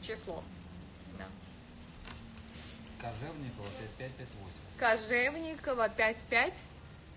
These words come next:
Speaker 2: Пять восемь.
Speaker 1: Пять восемь. Кожевникова пять пять пять восемь. Под этой циферкой посмотрим сейчас условия конкурса.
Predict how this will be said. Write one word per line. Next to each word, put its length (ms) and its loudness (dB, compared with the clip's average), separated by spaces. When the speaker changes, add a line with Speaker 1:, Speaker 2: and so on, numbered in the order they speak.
Speaker 2:
Пять 120 -8
восемь. 360 -12
Speaker 1:
Пять 260 6
восемь. 320 0
Кожевникова 680 2
пять 260 2
пять 200 4
пять 280 -2
восемь. 400 2
Под 200 2
этой 200 4
циферкой 560 0
посмотрим 560 -2
сейчас 400 0
условия 640 0
конкурса. 760 0